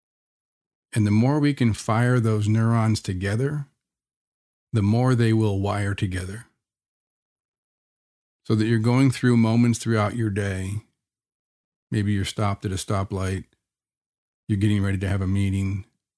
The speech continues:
or you're just sitting and working, and you can quickly become aware of feeling your body,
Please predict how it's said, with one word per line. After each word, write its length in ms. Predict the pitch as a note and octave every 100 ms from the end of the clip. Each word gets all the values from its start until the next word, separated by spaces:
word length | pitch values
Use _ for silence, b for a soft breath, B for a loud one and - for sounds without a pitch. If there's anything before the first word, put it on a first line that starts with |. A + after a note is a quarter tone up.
| _ _ _ _ _ _ _ _
or 100 | -
you're 120 | G#2+ G#2
just 260 | G#2+ G2+
sitting 320 | - A#2+ A2+
and 100 | G2+
working, 600 | G2 G#2 G2+ G2+ G2 A#2 _ _ _ _ _ _ _ _ _ _ _ _ _ -
and 100 | A2+
you 100 | A2
can 160 | A2+ A2
quickly 380 | - C3+ - C3+
become 320 | B2+ B2 B2
aware 600 | G#2 F#2 G2+ A2 A2+ G#2+ G2
of 160 | A2
feeling 560 | - - A2+ A2+ A2+ A2
your 100 | G2+
body, 540 | F#2+ F#2+ F#2 G#2 A#2